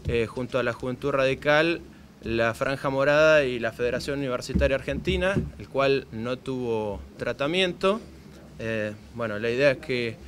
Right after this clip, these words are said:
eh, nuevamente se ponga a consideración, sobre todo en, en un momento económico bastante, eh, álgido, es que brindar una, digamos, brindar una, una herramienta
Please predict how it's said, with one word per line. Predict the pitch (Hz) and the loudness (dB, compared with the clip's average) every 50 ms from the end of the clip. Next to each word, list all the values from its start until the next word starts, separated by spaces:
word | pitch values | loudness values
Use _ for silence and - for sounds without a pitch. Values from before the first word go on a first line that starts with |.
| - - - - - - - | -18 -20 -20 -20 -20 -16 -10
eh, | 113 107 107 104 101 98 | -8 -8 -6 -6 -6 -4
nuevamente | 101 113 123 127 131 131 139 143 135 139 143 135 123 117 | -4 -2 0 0 2 2 0 0 0 -2 -2 0 0 0
se | 117 - - 117 104 | -4 -4 -6 -6 -4
ponga | - 135 135 139 135 127 127 120 117 | -2 -2 -2 -2 -2 -2 -2 0 -2
a | 113 110 | -2 -4
consideración, | 120 120 117 - - 123 127 123 123 123 - - 143 147 151 160 175 190 | -6 -6 -6 -6 -6 -4 -2 -2 -2 -2 -2 0 2 2 2 2 0 -2
sobre | - - 156 143 147 151 | -2 0 0 2 2 2
todo | 151 147 185 196 208 214 208 196 | 0 2 4 6 6 8 8 6
en, | 170 151 - - - | 4 2 -2 -8 -8
en | - 120 | -6 -4
un | 131 | -2
momento | 143 147 147 156 165 165 170 165 - 160 151 143 139 131 123 113 107 - - - - - | 0 0 2 2 2 2 2 2 4 4 6 6 6 4 4 2 -2 -8 -16 -18 -18 -16
económico | - - 120 123 - 139 135 143 143 143 143 139 - 131 123 120 120 | -12 -12 -12 -6 -4 -2 0 0 0 0 0 -2 -2 -2 0 2 2
bastante, | 120 120 117 - 147 147 147 139 - - 123 120 110 107 104 - - - - - - - | 2 0 -2 -2 -2 -2 -2 -2 -4 -4 -2 -2 -2 -2 -4 -10 -16 -18 -20 -20 -20 -16
eh, | - 107 101 95 90 | -14 -12 -12 -8 -2
álgido, | 104 123 139 147 143 - - 160 160 170 190 240 - - - - - - - - - | 0 2 2 0 0 -2 0 2 4 4 4 2 0 -8 -12 -12 -12 -12 -12 -12 -6
es | - 127 135 - | -6 -6 -6 -6
que | - - 143 135 131 127 127 123 117 117 113 104 - - - - - - - - - - - - - | -2 0 2 2 4 2 2 0 0 -2 -2 -6 -8 -16 -20 -20 -20 -20 -20 -20 -20 -20 -20 -18 -14
brindar | 113 113 113 131 139 139 139 160 160 156 | -12 -8 -6 -4 -2 2 4 4 4 4
una, | 151 147 | 4 0
digamos, | - - 113 110 127 135 139 139 131 117 | -2 -2 -4 -2 -2 0 0 0 -2 -4
brindar | 123 127 135 135 151 156 | -4 -6 -2 -2 0 0
una, | 156 147 139 131 123 120 120 | 2 2 2 2 2 0 -2
una | 127 131 139 | 0 0 0
herramienta | 139 139 135 135 151 165 175 170 160 160 - 170 170 180 185 | 2 2 0 0 2 2 2 2 0 2 2 4 4 4 2